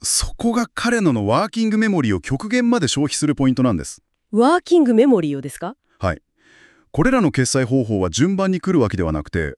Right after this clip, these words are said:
Speaker 1: お客様ごとに全く異なる形でランダムに発生するんですよね。
Speaker 2: あー、確かに。ちょっと想像してみたんですけど。
Speaker 1: ええ。
Speaker 2: 例えば、雨の日の夜、川崎駅前のめちゃくちゃ混雑したロータリーで、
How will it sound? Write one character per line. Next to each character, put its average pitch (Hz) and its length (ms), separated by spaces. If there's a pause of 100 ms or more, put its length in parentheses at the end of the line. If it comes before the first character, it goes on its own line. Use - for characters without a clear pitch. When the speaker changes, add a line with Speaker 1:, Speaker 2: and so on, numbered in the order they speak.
(120)
Speaker 1:
お 123 100
客 226 180
様 226 240
ご 226 80
と 170 100
に 202 140
全 214 120
く - 300
異 254 200
な 254 100
る 185 80
形 110 300
で 95 100
ラ 185 160
ン 359 80
ダ 240 100
ム 131 80
に 104 60
発 92 220
生 98 80
す 92 120
る 92 80
ん 82 40
で 71 80
す 69 80
よ 65 40
ね。 104 200 (360)
Speaker 2:
あ 208 680 (100)
ー、 208 160
確 - 100
か 190 120
に。 160 220 (400)
ち - 80
ょ - 20
っ - 20
と - 80
想 285 240
像 285 140
し - 80
て 277 80
み 262 100
た 208 100
ん 170 40
で 147 80
す - 60
け 156 80
ど。 135 200 (120)
Speaker 1:
え 104 280 (460)
え。 214 100 (100)
Speaker 2:
例 311 120
え 226 80
ば、 175 280 (280)
雨 302 280
の 175 140
日 - 160
の 147 140
夜、 156 360 (480)
川 214 280
崎 277 300
駅 262 220
前 240 260
の 139 180
め 147 260
ち 240 120
ゃ 262 40
く - 80
ち - 100
ゃ 320 80
混 320 240
雑 240 220
し - 120
た 175 120
ロ 196 140
ー - 20
タ 180 140
リ 143 140
ー - 20
で、 156 220